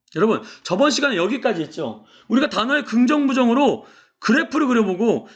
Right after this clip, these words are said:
이 시는 어둡다가 밝아진다 그랬어요. 왜 밝아지냐면 그나마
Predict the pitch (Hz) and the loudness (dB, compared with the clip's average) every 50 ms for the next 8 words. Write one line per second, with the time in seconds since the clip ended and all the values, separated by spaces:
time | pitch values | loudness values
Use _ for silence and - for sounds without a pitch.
0 | _ - 214 233 240 - 302 294 302 254 - - - - - 170 196 214 311 311 | _ -4 -2 0 2 2 2 2 2 0 -2 -6 -8 -4 0 2 2 2 2 -2
1 | 247 - - 277 269 240 269 285 294 285 - - - 160 170 170 208 247 247 262 | -2 -2 -2 -2 0 0 0 -2 -2 -4 -6 -8 -6 -4 -4 0 0 0 0 2
2 | 247 233 220 190 160 139 131 - 139 123 113 104 - - _ _ - 135 165 233 | 2 2 2 2 0 -2 -4 -6 -8 -8 -8 -8 -12 -16 _ _ -4 0 2 4
3 | 269 294 - 196 175 185 202 233 220 202 196 180 160 170 220 254 233 - - - | 2 2 0 -2 -4 -4 -4 -4 -6 -6 -4 -4 -2 0 0 0 0 0 -4 -8
4 | - _ _ - - 190 208 240 262 262 262 247 262 269 285 285 294 | -18 _ _ -4 2 4 4 6 6 4 2 2 2 2 2 0 -2